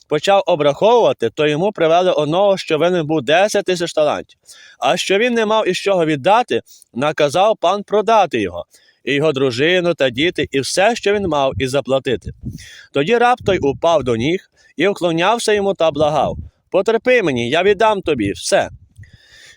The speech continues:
І змилосердився пан над рабом тим, і звільнив його, і простив йому борг. А як вийшов той раб, то спіткав він одного з своїх співтоваришів, що був винен йому сто динаріїв. І, схопивши його, він душив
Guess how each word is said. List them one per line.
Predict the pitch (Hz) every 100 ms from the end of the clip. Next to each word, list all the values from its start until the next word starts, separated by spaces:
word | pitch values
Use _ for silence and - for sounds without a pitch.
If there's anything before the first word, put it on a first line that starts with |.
| -
І | 127
змилосердився | 143 165 190 208 196 240 269 - 254
пан | 247 233
над | 233 226
рабом | 220 208 196 120
тим, | 95 90 - -
і | 160
звільнив | 131 156 165 220 175
його, | 120 95 - - -
і | 185
простив | - 160 - 220 233
йому | 202 185 160
борг. | 127 98 - _ _ _ -
А | 127
як | 151 147
вийшов | 123 196 233 180 170
той | 147 131
раб, | 120 147 - _ _ -
то | 156
спіткав | 175 - 170 - 208
він | 233 -
одного | 180 175 196
з | 196
своїх | 135 139 160
співтоваришів, | - 127 143 143 151 - 160 92 _ _ _ - -
що | - 170
був | 151 151
винен | 127 202 226
йому | 202 165 175
сто | - - 180 220
динаріїв. | 226 214 135 101 - - _ _ - -
І, | 160
схопивши | - 175 156 220 254 - 190
його, | 156 160 196
він | 165
душив | 127 123 - 170 185